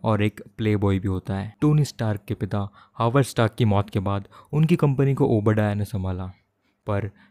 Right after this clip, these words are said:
जब टोनी इक्कीस साल का हुआ, तब उसने अपनी पिता की कंपनी का कंट्रोल अपने हाथों में लिया। अपने तेज दिमाग के चलते टोनी स्टार्क ने डूबती हुई कंपनी को बचा लिया। कंपनी का सबसे ज़्यादा मुनाफा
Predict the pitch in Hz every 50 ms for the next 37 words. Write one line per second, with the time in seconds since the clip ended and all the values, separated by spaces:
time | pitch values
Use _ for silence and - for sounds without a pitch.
0 | _ - 120 143 151 - - 143 147 151 165 147 - - - 135 - - 127 117
1 | 113 110 - 113 104 104 101 104 104 104 - _ - _ _ _ - 151 147 151
2 | - - 165 151 - - 160 156 - - 127 - 131 123 123 - 135 - - 117
3 | 107 - 123 120 113 120 117 - 113 104 104 98 - 110 110 110 107 - - 120
4 | - - 123 120 107 101 98 - - 104 95 95 90 90 90 92 92 92 - _
5 | _ _ _ _ - 143 - - 160 - - 131 123 117 110 - 117 107 104 98
6 | - - 107 - - - 98 95 95 - - 101 101 101 - _ _ _ _ _
7 | _ - 143 147 156 156 - - 131 120 120 117 135 135 123 113 123 120 - -
8 | - 143 135 - - 110 104 98 110 117 110 113 98 101 - - 107 101 95 92
9 | 95 95 95 98 - _ _ _ _ _ _ _ _ - _ _ _ - 143 139
10 | - 175 175 160 160 147 120 123 - - - 123 117 107 110 117 101 104 104 104
11 | 107 104 - - 110 107